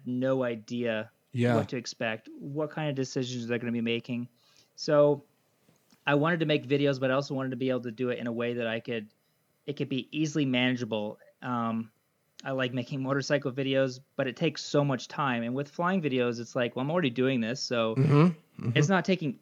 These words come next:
Speaker 1: any more time out of my day to actually film it. It takes a little bit of time to edit it, but I really enjoy editing videos. So, yeah, my whole thing through this is really, is to kind of, I started it to get back in the mode of instructing. I'd like to do instructing here eventually.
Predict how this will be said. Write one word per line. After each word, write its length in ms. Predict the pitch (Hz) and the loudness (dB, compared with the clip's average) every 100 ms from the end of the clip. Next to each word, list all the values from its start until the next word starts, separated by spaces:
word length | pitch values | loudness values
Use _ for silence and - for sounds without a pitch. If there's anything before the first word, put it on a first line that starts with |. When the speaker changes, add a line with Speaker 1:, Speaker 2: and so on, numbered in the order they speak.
| 170 | -2
Speaker 1:
any 180 | 175 | 2
more 200 | 160 147 | 4 4
time 280 | 143 160 147 | 2 2 2
out 100 | 143 | 2
of 60 | 139 | 2
my 100 | 127 | 2
day 140 | 135 | 2
to 60 | 127 | 2
actually 320 | 127 127 123 | 0 -2 -8
film 420 | - - 143 147 | -10 0 2 4
it. 260 | 113 139 - _ _ _ | 2 0 -4 _ _ _
It 40 | - | -4
takes 220 | 175 165 | -2 0
a 40 | 160 | 2
little 100 | 151 | 4
bit 100 | 147 | 2
of 60 | |
time 240 | 147 143 135 | 2 0 0
to 160 | - | 0
edit 220 | 135 151 123 | 2 4 2
it, 160 | 110 | 0
but 100 | 135 | 0
I 40 | 135 | 0
really 480 | 123 135 151 139 | 0 0 4 4
enjoy 340 | 123 123 131 117 | 2 2 0 2
editing 400 | 117 123 117 113 | 0 0 0 0
videos. 540 | 127 123 113 113 113 - _ _ _ | 0 0 2 0 -4 -12 _ _ _
So, 520 | - 147 143 135 120 - | -4 2 4 4 2 -6
yeah, 340 | 156 208 123 - _ _ - - | -4 0 0 -4 _ _ -20 -10
my 220 | 160 175 | -2 0
whole 280 | 175 185 180 | 2 0 0
thing 300 | 165 165 165 | -2 -4 -2
through 180 | - 156 | -2 0
this 220 | 151 156 | 0 0
is 320 | 147 135 123 | -2 -2 -4
really, 380 | 143 156 165 151 - _ _ _ _ _ _ - | -2 2 2 0 -4 _ _ _ _ _ _ -10
is 220 | 139 127 | -6 -6
to 120 | 143 | -8
kind 240 | 143 165 151 | -8 -6 -4
of, 180 | 117 - _ _ _ _ | -6 -10 _ _ _ _
I 80 | 131 | -8
started 420 | 127 - 165 170 | -6 -2 0 0
it 120 | 127 - | -2 -4
to 420 | 143 135 131 127 - _ _ _ _ _ _ | -2 2 2 2 -2 _ _ _ _ _ _
get 200 | - 143 131 | -2 -2 2
back 280 | 127 143 | 2 0
in 160 | - 139 | -2 -2
the 60 | 131 | 2
mode 260 | 127 131 | 4 4
of 140 | 127 123 | 2 0
instructing. 540 | 117 - 123 - 139 | -4 -2 -4 -2 -4
I'd 80 | 123 | -2
like 180 | 123 - | -4 -4
to 80 | 123 | -2
do 160 | 127 | 0
instructing 560 | 120 - - 120 143 131 | 0 -4 -6 -6 -6 -6
here 160 | 127 | -2
eventually. 560 | 127 127 135 143 185 196 | -2 -2 -4 -2 -2 -2